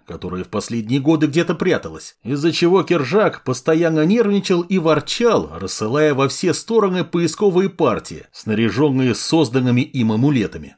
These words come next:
Однако найти эльфийку так никто и не смог. «Что-то случилось?» — не выдержал Никита.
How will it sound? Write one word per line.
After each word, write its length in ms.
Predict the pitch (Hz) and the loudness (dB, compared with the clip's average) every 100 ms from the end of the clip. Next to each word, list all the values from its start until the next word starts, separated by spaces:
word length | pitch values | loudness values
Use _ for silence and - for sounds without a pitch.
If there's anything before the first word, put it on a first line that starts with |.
| _ | _
Однако 580 | 110 156 170 226 214 185 | -6 -4 0 0 0 0
найти 500 | 170 165 - 208 151 | 0 0 -2 0 0
эльфийку 580 | 113 - 226 214 226 | 0 0 0 0 -2
так 400 | - - 156 - | -2 0 0 0
никто 440 | 160 185 - 135 139 | -4 -4 -2 0 0
и 180 | - 127 | 0 -2
не 160 | 131 | -2
смог. 460 | 123 95 85 - - _ _ _ _ | -4 -6 -8 -12 -20 _ _ _ _
«Что-то 440 | - - 180 190 | -20 -4 -2 0
случилось?» — 680 | 156 160 156 170 202 220 - _ - | 0 2 2 2 0 0 -4 _ -12
не 220 | 95 156 | -4 -2
выдержал 440 | 180 196 151 147 | 0 0 0 0
Никита. 640 | 160 185 - 107 - - | 0 0 -2 -4 -6 -18